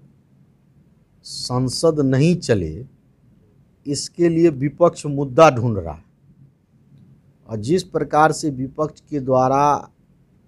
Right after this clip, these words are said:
एक अनर्गल आरोप लगाया जा रहा है, हमारी सरकार ने बार बार कहा है कि कभी भी निजता के किसी भी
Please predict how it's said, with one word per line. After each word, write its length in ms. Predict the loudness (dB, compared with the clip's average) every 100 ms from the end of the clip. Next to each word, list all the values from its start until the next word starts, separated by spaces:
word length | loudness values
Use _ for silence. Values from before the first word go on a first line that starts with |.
| _
एक 340 | -2 -2 -2 -8 -10 -12 _ -4
अनर्गल 640 | 4 6 8 8 6 4 -4 _
आरोप 320 | 0 2 2
लगाया 320 | 0 2 4 2
जा 160 | 0
रहा 180 | -4 -8
है, 240 | -12 -20 -20 _ _ _ _ _ _ _ -8
हमारी 260 | -2 -2
सरकार 520 | -2 -4 0 2 2
ने 80 | 0
बार 320 | 0 4 4
बार 220 | 4 2 0
कहा 320 | -6 -6 -6
है 280 | -8 -14 -20 _ _
कि 80 | -18
कभी 460 | -8 -4 -2 -2
भी 380 | -2 -2 -4 -8 -18 _ _ -20 _ -6
निजता 580 | 0 2 2 0 4 4
के 200 | 2 -6
किसी 680 | -6 -12 -8 -6 -4 -6 -12 _ -20 _ -20 _ _ _ _ _ _ -20 _
भी 480 | -2 2 2 0 -4